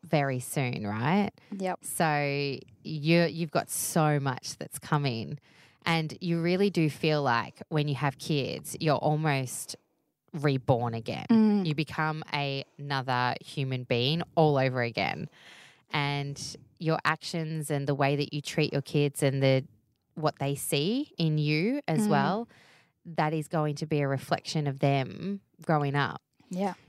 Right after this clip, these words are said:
Speaker 1: So it's how you talk to them. It's how you get on their level.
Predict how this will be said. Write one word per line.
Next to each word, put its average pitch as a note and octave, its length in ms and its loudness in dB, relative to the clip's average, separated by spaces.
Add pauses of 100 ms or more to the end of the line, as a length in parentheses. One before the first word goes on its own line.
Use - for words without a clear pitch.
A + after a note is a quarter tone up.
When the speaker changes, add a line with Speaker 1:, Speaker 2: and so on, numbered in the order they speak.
(140)
Speaker 1:
So D3 580 0
it's - 180 -8
how D3 240 0
you C3+ 180 0
talk - 340 -2
to F#3 120 -6
them. F#3 260 4
It's - 160 -2
how C#3+ 120 2
you C#3 120 4
get C#3 160 2
on C3+ 140 4
their B2+ 140 2
level. D#3 580 4